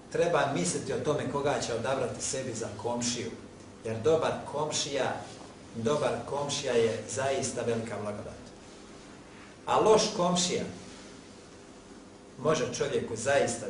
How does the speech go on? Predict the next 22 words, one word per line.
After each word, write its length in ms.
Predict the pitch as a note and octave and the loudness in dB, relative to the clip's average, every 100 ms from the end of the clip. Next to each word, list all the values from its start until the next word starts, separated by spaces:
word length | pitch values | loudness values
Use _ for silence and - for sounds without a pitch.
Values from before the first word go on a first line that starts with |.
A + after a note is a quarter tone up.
| B2 | -6
biti 340 | B2+ - G#2 - - - - - - - - - - - - - A#2+ | -6 -6 -8 -10 -14 -18 -18 -18 -18 -18 -18 -20 -20 -20 -20 -10 -6
uzrok 440 | C3 A#2+ A#2+ - - | -4 0 0 0 2
agonije 560 | - - - A#2+ A2 G2 | 6 6 6 2 0 -2
u 100 | G2+ | -4
životu. 340 | G2 F#2+ - - - - - - - - - - - - - C3+ - | -4 -8 -10 -14 -16 -18 -18 -20 -20 -20 -4 6 6 6 0 -2 -4
Subhanallah, 760 | - - D#3+ C#3 A#2+ A2+ B2+ B2+ - - - - | -6 -2 0 2 2 2 2 2 -4 -12 -14 -6
ima 260 | D3 F#3+ | -2 0
situacija 720 | - - A#2 C3 C3 C#3 A#2+ - - - - - - | 0 -2 0 0 0 0 0 0 -4 -10 -12 -10 2
koje, 260 | B2+ A#2+ | 6 6
naravno, 500 | A#2+ C3+ B2 A#2 A2+ G2+ G#2 - - - - - | 4 2 4 2 0 -4 -6 -8 -12 -16 -16 -4
ne 80 | B2 | -2
mogu 280 | B2+ C3 A#2 A#2 | 0 2 2 2
neke 200 | A#2+ A#2+ | 2 0
stvari 320 | - B2 A#2 | 0 2 2
detaljisati, 560 | A2 - A#2+ A#2 - A#2+ | 2 2 0 0 0 0
ali 160 | A#2 A#2+ | 0 2
navest 300 | C#3 B2+ - | 4 4 2
ću 80 | |
vam 100 | A#2 | 0
samo 220 | - B2+ A2+ | 0 2 2
neke 280 | A#2+ - | 2 2
detalje 640 | G#2+ G2+ A2+ B2 A#2 G#2 | -2 -2 0 2 4 2